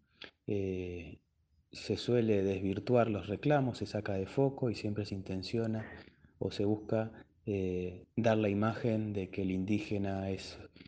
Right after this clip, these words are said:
violento, eh, que no acata las leyes,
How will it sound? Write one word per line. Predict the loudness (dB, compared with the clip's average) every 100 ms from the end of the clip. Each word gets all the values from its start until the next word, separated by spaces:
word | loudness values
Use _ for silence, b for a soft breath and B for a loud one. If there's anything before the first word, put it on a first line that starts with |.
| -6
violento, | 2 4 6 6 4 0 2 2 2 -2 -16 -8 -2
eh, | 0 0
que | 0
no | -2
acata | 0 -2 -2
las | -2 0
leyes, | 2 2 0 0 0 -6 -14